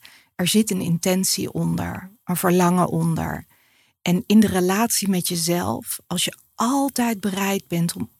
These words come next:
echt te proberen te begrijpen waarom je iets zei of niet zei, of deed of niet deed, dan leer je jezelf beter kennen en wordt de relatie met jezelf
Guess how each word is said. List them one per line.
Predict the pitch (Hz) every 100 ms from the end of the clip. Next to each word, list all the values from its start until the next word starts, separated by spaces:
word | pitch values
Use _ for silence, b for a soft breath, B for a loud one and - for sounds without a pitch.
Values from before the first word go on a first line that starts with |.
| _
echt | - - -
te | 214
proberen | - 190 196 185
te | 180
begrijpen | 175 - 170 180 185 185 - - - b b b _
waarom | - 220 226
je | 202
iets | 175 170 -
zei | - - - -
of | 180 180
niet | 170 175 -
zei, | - 165 -
of | 202 190
deed | 180 190 180 170
of | 175 -
niet | 180 175
deed, | - - 107 - - - _ _ _ _ _ _ _ _ -
dan | 196
leer | 202 190
je | 185
jezelf | 175 170 190 202
beter | - 170 175
kennen | 170 175 165 175
en | - 180
wordt | 175
de | 180
relatie | 170 175 196 - 175
met | 170 -
jezelf | 180 185 165 -